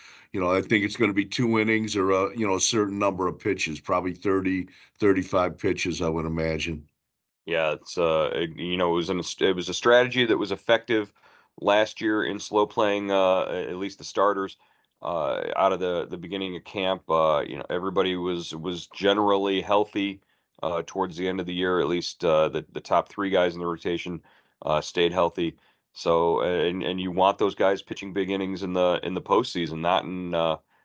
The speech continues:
Speaker 2: not in Goodyear, Arizona. You want 'em, uh, on the mound in Yankee Stadium or, or wherever, uh, the, uh, the playoffs take you. Uh, as far as the lineup, uh, that, that, that Tito's gonna roll out tomorrow, uh,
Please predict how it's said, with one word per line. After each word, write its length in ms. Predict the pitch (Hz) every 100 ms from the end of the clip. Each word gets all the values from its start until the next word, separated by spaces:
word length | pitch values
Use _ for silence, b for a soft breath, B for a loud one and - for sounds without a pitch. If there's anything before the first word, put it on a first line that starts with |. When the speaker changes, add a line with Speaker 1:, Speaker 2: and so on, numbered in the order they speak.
| _
Speaker 2:
not 240 | - 90 82
in 140 | 98
Goodyear, 360 | 82 98 95 101
Arizona. 640 | 92 87 82 95 95 76
You 160 | 78 85
want 140 | 92
'em, 180 | 92 87
uh, 200 | 82 80
on 180 | 73 90
the 60 |
mound 260 | 87 87 90
in 80 | 82
Yankee 260 | 82 82
Stadium 560 | - - 85 90 80 76
or, 220 | 71 69
or 140 | 55 73
wherever, 580 | 76 80 87 85 82
uh, 140 | 73 71 b b b _
the, 160 | - 80
uh, 180 | 78 76
the 100 | 73
playoffs 440 | - 90 82 73
take 300 | - 87 82
you. 180 | 80 76 b b b b _ -
Uh, 760 | 87 90 87 78 55 82 76 82 71 -
as 140 | 101
far 200 | - 135
as 60 | 131
the 100 | 113
lineup, 440 | 101 101 101 85 - _
uh, 240 | 87 82
that, 260 | 80 73 -
that, 160 | 87 - _ _ -
that 160 | 87
Tito's 300 | - 90 85
gonna 160 | 87 87
roll 240 | 87 87
out 260 | 87 87 -
tomorrow, 480 | 90 87 85 80 76
uh, 300 | 78 67